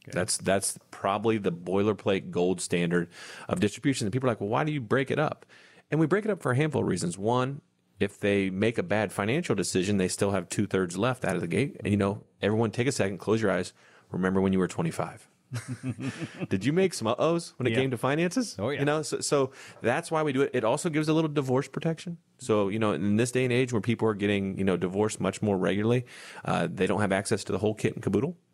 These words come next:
Speaker 2: So that's another good reason to kind of break this up. And reality is you're gonna probably, you know, a high probability that they're gonna be over thirty-five when they actually inherit the money. And at that point, most relate, you know, a lot of people are,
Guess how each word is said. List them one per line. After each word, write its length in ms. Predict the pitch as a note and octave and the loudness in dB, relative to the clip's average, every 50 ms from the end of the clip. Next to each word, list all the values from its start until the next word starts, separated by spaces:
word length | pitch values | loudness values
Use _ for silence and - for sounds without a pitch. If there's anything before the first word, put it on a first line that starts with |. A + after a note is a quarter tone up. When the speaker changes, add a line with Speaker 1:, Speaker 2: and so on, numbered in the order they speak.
| _ - - | _ -8 -2
Speaker 2:
So 100 | - G2+ | 0 2
that's 160 | G2+ - - | 2 2 2
another 260 | G2+ F#2+ F#2 G2+ G2+ | 2 2 2 2 0
good 300 | F#2 F#2 F2+ F#2 G2 F#2+ | 0 0 0 2 2 2
reason 380 | F2 E2+ F2+ F2+ F2+ G2+ G#2+ F#2+ | 2 2 2 2 2 2 2 0
to 80 | F#2+ F2 | 0 0
kind 200 | - G#2 F#2+ F2+ | 0 0 0 0
of 140 | F2 F2 | 0 0
break 300 | E2+ F2+ F2 F2+ F#2 - | 0 0 0 0 0 -2
this 260 | - - F2 - - - | -2 -2 -2 0 0 0
up. 280 | F2 F2+ A#2+ - - - - - - - - - | 0 0 0 -2 -8 -20 -20 -20 -18 -14 -6 -2
And 140 | C#3 D3 D#3 | 0 2 2
reality 380 | E3 F3 F#3 F#3 E3+ E3 D#3 | 2 2 2 2 2 2 2
is 260 | D3+ C#3+ C3 - - - _ | 2 0 0 -4 -6 -8 _
you're 240 | - A#2+ C3 C#3+ C#3+ | -4 0 0 2 2
gonna 140 | D3+ D3 | 2 0
probably, 580 | B2+ - - A2+ A2+ A#2 A#2 A#2 A2 A2+ A#2 A#2+ - | -2 -2 -2 -2 -2 0 2 2 2 2 0 -4 -6
you 80 | - | -6
know, 240 | F2+ F2+ - B1+ - - - - A1 - | -4 -4 -4 -6 -8 -8 -8 -8 -4 0
a 120 | - D#2+ G2+ | 0 0 0
high 340 | - - - A#2+ B2 B2+ B2+ | 0 -4 -4 -2 -2 -2 -2
probability 600 | B2+ - B2+ A2+ A2 G2+ F#2+ F#2+ F#2 F#2 F2+ F2 | -2 -2 -2 -2 0 0 0 2 2 2 2 0
that 160 | F2+ E2 - - _ - - - - - - - - - - | 0 -2 -4 -6 _ -20 -20 -20 -20 -20 -20 -20 -20 -12 -4
they're 140 | - G#2+ A2 | 0 2 2
gonna 100 | A2 G#2+ | 2 2
be 140 | G#2 F2+ E2+ | 2 4 4
over 160 | F#2+ F#2 F#2 | 4 2 2
thirty-five 540 | - - F2+ F#2 F2 - F2+ F2+ F2+ E2+ F2 | 2 0 0 0 0 0 0 0 0 2 0
when 120 | E2+ E2 | 0 0
they 300 | E2+ E2 E2 E2 E2+ - - | 0 0 0 -2 -4 -4 -2
actually 340 | F2+ F2+ F2 - - F2 F2 | -2 0 0 0 -2 -2 -2
inherit 320 | F2 E2+ F2 E2 E2 - | -2 0 -2 -2 -2 -2
the 80 | - F2 | -2 -2
money. 380 | F2 E2+ E2+ E2 E2+ F2 F#2 - | -2 -2 -2 -2 -4 -6 -6 -4
And 80 | - F2+ | -2 -2
at 80 | F2 | 0
that 240 | F2+ F#2+ F#2 - - | 2 2 0 0 -2
point, 380 | - - F2 F2+ F2 - - - _ _ _ _ _ _ _ _ _ | -4 -2 -2 -2 -2 -2 -6 -12 _ _ _ _ _ _ _ _ _
most 400 | - G#2+ G2+ G#2+ G#2 G#2+ - - | -4 0 0 2 0 0 0 0
relate, 240 | G#2 G2 G2 G2 - | 0 2 2 2 2
you 60 | F#2+ | 2
know, 220 | F#2+ F#2+ F2+ F2 - - | 2 2 0 0 -2 -2
a 60 | F#2 | 0
lot 180 | G2 G2 G2+ | 0 0 0
of 60 | G2+ - | 0 -2
people 260 | - G2 - F#2+ F2+ | -2 -2 0 0 0
are, 160 | D#2+ F2+ | 0 0